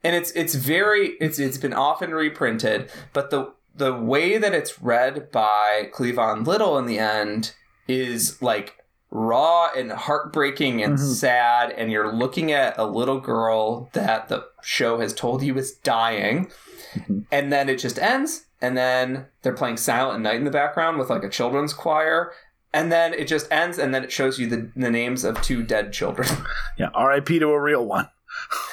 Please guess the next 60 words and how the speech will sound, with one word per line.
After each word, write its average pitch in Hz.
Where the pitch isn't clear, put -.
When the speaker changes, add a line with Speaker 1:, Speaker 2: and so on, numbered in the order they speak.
Speaker 1:
<laughs> -
A 220
real 151
dead 143
Speaker 2:
Like, 202
Speaker 1:
child. 185
Speaker 2:
literally 220
a 165
real 202
one. -
Yeah, 160
Speaker 1:
Yeah. 131
Speaker 2:
R 104
I 120
P 143
to 160
a 175
real 190
one. -
Speaker 1:
And, 170
Speaker 2:
Uh, -
Speaker 1:
um, 156
it's, 202
it, 208
I, 180
I 180
suggest 185
looking 170
up. 127
I'm 131
not 120
gonna 117
read 107
the 110
entire 107
thing. 151
I 135
just 117
wanna 110
read 104
little 107
chunks 107
of 151
it 165
'cause 110
it's 104
just 104
a 101
very, 104
it's -
a 113
very, 113
uh, -
like, 120
a 113
beautiful 113
piece 113
of 110
writing. 175
It's -